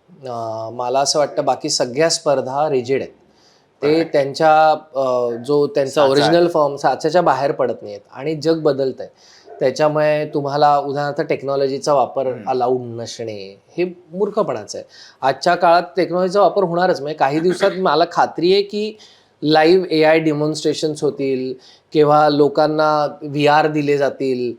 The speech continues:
Speaker 2: हम्म.
Speaker 1: अ, हेच इंजिनिअरिंग कॉलेज शंभर टक्के
Speaker 2: हो.
Speaker 1: करणार, तुमच्या सगळ्यांच्या अंगात ते किडे आहेत.
Speaker 2: <laughs>
Speaker 1: अ,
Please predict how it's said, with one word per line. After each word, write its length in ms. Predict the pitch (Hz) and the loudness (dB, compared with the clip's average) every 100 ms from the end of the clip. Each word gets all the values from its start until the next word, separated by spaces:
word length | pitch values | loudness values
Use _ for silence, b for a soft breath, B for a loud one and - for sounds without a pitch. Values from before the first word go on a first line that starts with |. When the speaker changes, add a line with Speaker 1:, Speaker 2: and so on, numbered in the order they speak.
| b - | b -14
Speaker 2:
हम्म. 200 | 131 110 | -10 -4
Speaker 1:
अ, 280 | 131 123 117 113 - | 0 0 -2 -6 0
हेच 360 | 180 208 - - | 2 2 0 0
इंजिनिअरिंग 400 | 170 180 208 220 | 2 4 4 4
कॉलेज 180 | 220 220 | 4 4
शंभर 320 | 220 214 233 | 2 2 2
टक्के 260 | 220 160 | 2 2
Speaker 2:
हो. 100 | 151 | 2
Speaker 1:
करणार, 220 | 127 123 117 135 | 0 -2 -4 -6
तुमच्या 260 | 147 160 | -6 -2
सगळ्यांच्या 500 | 175 165 170 196 208 | 0 0 0 2 2
अंगात 220 | 185 170 - 170 | 2 2 0 0
ते 80 | |
किडे 200 | 139 117 | 0 0
आहेत. 120 | 175 151 | 0 -2
Speaker 2:
<laughs> 520 | 131 - - - - | -6 -12 -18 -14 0
Speaker 1:
अ, 380 | 151 151 147 | 2 4 4